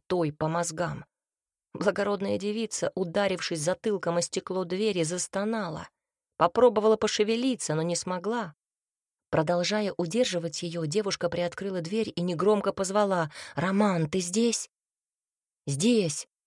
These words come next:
отозвалась также негромко темнота, и от тёмного силуэта, росшего возле проезда дерева, отделилась тень, и, открыв заднюю дверь, парень запрыгнул в машину. Увидев, кто находится на водительском сиденье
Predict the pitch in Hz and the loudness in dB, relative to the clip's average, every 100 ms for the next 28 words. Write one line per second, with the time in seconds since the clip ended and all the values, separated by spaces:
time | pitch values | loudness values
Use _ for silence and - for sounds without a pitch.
0 | _ _ _ 151 190 180 208 220 226 - | _ _ _ 0 0 0 0 0 -2 -2
1 | 208 202 175 185 175 190 202 180 180 185 | -4 -4 -4 -4 -4 -2 -2 -2 -6 -6
2 | 180 180 - 233 - 175 - 170 - - | -8 -8 -8 -8 -6 -8 -6 -10 -10 -4
3 | 220 190 175 - 170 175 214 - 180 190 | -4 -2 -4 -6 -6 -4 -6 -4 -4 -4
4 | - 165 170 180 175 170 170 196 170 165 | -2 -2 -2 -6 -6 -4 -2 -2 -4 -4
5 | 156 226 202 165 - 160 147 196 220 202 | -2 -2 0 0 0 -4 -4 -4 -2 -2
6 | - - 240 240 - _ _ _ _ _ | -4 -4 -2 -2 -6 _ _ _ _ _
7 | 170 175 - 196 160 175 165 170 180 226 | 0 0 0 0 2 0 0 -4 -4 -8
8 | - _ _ - 240 254 233 196 - 175 | -8 _ _ -4 0 2 2 2 0 -2
9 | 202 196 170 185 180 - 170 156 156 _ | 0 -2 -4 -4 -4 -4 -6 -8 -12 _
10 | _ _ _ _ _ _ _ _ _ - | _ _ _ _ _ _ _ _ _ 0
11 | 170 233 233 262 - - - - 220 151 | 2 2 2 -2 -4 -14 -4 2 2 0
12 | - 147 147 - 160 147 170 147 156 165 | -4 -4 -4 -4 -4 -4 -4 -4 -4 -6
13 | 156 151 - 151 143 156 147 214 196 147 | -6 -6 -6 -6 -4 -6 -4 -4 -4 -6